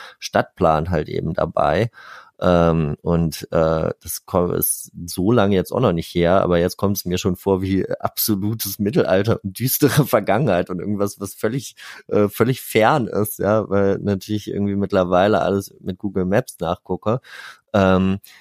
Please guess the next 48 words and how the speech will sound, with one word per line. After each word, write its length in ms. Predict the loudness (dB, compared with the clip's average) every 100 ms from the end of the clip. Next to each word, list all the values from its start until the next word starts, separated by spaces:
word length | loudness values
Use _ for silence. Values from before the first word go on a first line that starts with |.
| _ _
und 420 | 4 4 4 0 -6
es 140 | -4
geht 200 | -2 0
nicht 240 | 0 2
darum, 260 | 2 4 4
dass 140 | 2
man 120 | 2 0
immer 220 | 2 2
in 100 | 2
so 80 | 2
einer, 300 | 2 2 0
so 100 | 0
einer 160 | 0
sinnlosen 420 | 2 2 2 2 2
Nostalgie 600 | 0 0 -2 -2 -2 2
hinterherhängt 800 | 2 2 2 2 2 2 0 -4
und 180 | -6 -6
immer 200 | -4 -4
glaubt, 300 | -2 -4 -4
dass 80 | -16
früher 320 | -4 0 0
alles 200 | 0 -6
so 100 | -8
viel 180 | -6 -4
besser 420 | -2 0 0 2
war, 240 | 2 2
aber 320 | 0 0 0 0 -8 _
ich 200 | -10 -4
glaube 300 | 0 4 2
schon, 320 | 2 0 0
dass 240 | 0 0 -4 _
all 260 | 0 2 2
diese 300 | 0 -2 -4 -6 -2
Einzelelemente, 1200 | 0 2 0 0 2 2 2 0 -2 -4 -6 -8 -12 _ -2
ne, 160 | -2
wenn 100 | 0
man 140 | 0 0
die 80 |
mal 140 | -2 -2
alle 320 | 0 2 2
zusammennimmt, 840 | -2 0 2 4 2 0 -4 -6
wenn 80 | -4
man 180 | 0 2
das 140 | 0
mal 140 | 0 -2
zusammennimmt, 800 | -2 0 2 2 2 2 0 0
dass 140 | -4
so, 180 | -4 -8